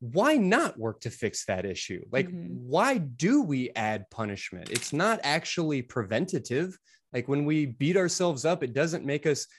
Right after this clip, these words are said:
Speaker 1: necessarily less likely to perform that, quote, bad action, like we were talking about with pornography and, and some of these things. So it,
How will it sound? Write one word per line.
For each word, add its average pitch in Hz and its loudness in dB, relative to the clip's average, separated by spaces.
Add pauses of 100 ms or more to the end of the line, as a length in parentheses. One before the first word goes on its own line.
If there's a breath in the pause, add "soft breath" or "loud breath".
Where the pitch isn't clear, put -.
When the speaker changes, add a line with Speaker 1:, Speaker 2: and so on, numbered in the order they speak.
(140 soft breath)
Speaker 1:
necessarily 143 2
less 113 0
likely 131 0
to 110 -2
perform 135 2
that, 117 -2
quote, - 0
bad 101 0
action, 131 -4
like 113 -2
we 123 0
were 120 0
talking 117 0
about 117 0
with 104 -6 (320 loud breath)
pornography 120 2
and, 131 0
and 113 -4
some 123 -2
of 110 -2
these 113 -4
things. 143 0 (320 soft breath)
So 175 2 (680 loud breath)
it, 180 2